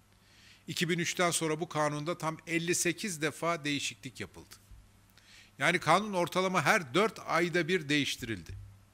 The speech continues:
İkincil mevzuatındaki değişiklikleri saymak ise mümkün değil. Atalarımız "Bir dirhem et, bin ayıp örter." der. Erdoğan'ın şahsım hükümetlerinin ekonomideki ayıplarını da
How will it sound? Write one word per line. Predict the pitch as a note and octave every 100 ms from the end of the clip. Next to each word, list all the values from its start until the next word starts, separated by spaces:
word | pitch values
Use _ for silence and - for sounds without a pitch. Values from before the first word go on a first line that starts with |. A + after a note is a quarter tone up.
| _ _ _ _ _ _ _ _ _ _ _ -
İkincil | A#2+ C#3+ D3+ G#3+
mevzuatındaki | F#3+ C#3+ D3 C#3+ - D3 D3 - D3+ A2+ G#2+
değişiklikleri | C3+ - C3+ - C3+ C#3 C3+
saymak | - D3+ F#3 G3+
ise | D#3 F#3
mümkün | E3+ E3 - D#3+
değil. | F#2 D#2+ - _ _ _ _ _ _ _ _ - - - - - - -
Atalarımız | C#3+ E3 E3+ F3+ F#3 F3+ C#3
"Bir | G#3 D#3+
dirhem | F3 C#3 D3+ -
et, | G3+ - - - _ -
bin | G2+ A2+ G3
ayıp | D#3+ D3+ D#3+ C#3+
örter." | B2+ - C#3+ A2+
der. | C#3 F#3+ - - - - - _ _ _ _ _ _ _ -
Erdoğan'ın | C3 D3 D#3+ D#3 D#3
şahsım | - D3 C3 - D#3
hükümetlerinin | C#3+ C3 C3+ C3+ - C3+ C3
ekonomideki | B2 D3 - D3 D3 D3 C#3 D3+
ayıplarını | D3 D3 - D3+ D#3+ D3
da | A#2 E3+ F3+